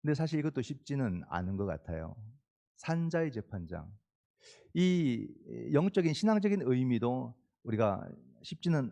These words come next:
않아 보이지만, 우리들의 현실을 볼 때에 이 말씀이 그대로 적용되고 있느냐? 그렇지 않은 것 같아서 혼란스럽고 어렵기 때문에 그렇습니다.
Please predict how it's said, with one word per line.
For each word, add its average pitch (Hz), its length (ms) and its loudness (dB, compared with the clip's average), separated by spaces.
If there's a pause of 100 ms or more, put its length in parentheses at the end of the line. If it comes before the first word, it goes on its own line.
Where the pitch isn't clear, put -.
않아 123 220 4
보이지만, 92 640 -2 (280)
우리들의 170 420 4
현실을 247 480 0
볼 101 180 0
때에 95 640 0 (400)
이 196 160 4
말씀이 156 440 0
그대로 165 260 4
적용되고 185 520 2
있느냐? 120 540 2 (540)
그렇지 190 260 4
않은 139 280 4
것 220 120 6
같아서 139 320 0
혼란스럽고 185 880 0
어렵기 110 380 0
때문에 98 340 -2
그렇습니다. 82 640 -10